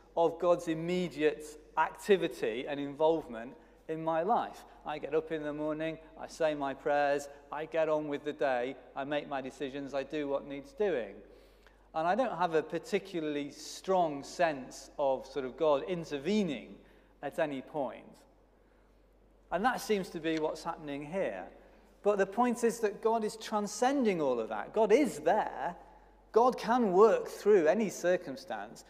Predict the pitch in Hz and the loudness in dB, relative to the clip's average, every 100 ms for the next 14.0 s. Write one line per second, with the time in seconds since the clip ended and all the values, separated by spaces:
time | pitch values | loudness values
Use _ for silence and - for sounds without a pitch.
0 | - - 202 208 - 175 160 170 175 156 | -16 0 0 0 -4 -4 -4 -2 -2 -2
1 | 180 233 139 - - - 151 147 143 139 | 4 6 6 0 -14 -8 -6 -6 -2 -2
2 | 143 127 - 120 131 113 110 - - - | -2 -6 -10 -10 -6 -6 -8 -14 -16 -18
3 | - _ _ _ _ _ _ _ _ _ | -20 _ _ _ _ _ _ _ _ _
4 | _ _ _ _ 170 185 202 233 247 185 | _ _ _ _ 0 2 2 4 2 2
5 | 165 - 165 147 147 160 151 156 156 208 | -2 0 -2 0 -2 -4 -4 -4 -4 -2
6 | 214 113 92 135 170 - - _ _ _ | -2 -2 -8 -10 -12 -20 -20 _ _ _
7 | - 160 160 165 185 175 156 - 147 147 | -4 -4 -6 -2 -2 -2 -6 -4 -4 -2
8 | 139 127 127 123 - - 151 156 - 110 | -4 -6 -8 -10 -16 -2 0 0 -6 -14
9 | 92 - _ _ _ - 160 151 - 214 | -14 -16 _ _ _ -6 -4 0 4 4
10 | 160 147 175 - 151 - 151 135 147 135 | 4 0 0 -2 -10 0 0 0 -6 -10
11 | - - 196 156 127 113 175 185 170 113 | -12 2 4 4 0 -2 2 2 2 -4
12 | 110 175 - - - - _ _ - 147 | -6 -8 -14 -20 -20 -20 _ _ -6 -6
13 | 143 151 165 151 143 160 180 147 123 | -4 -2 0 0 -2 0 0 0 -2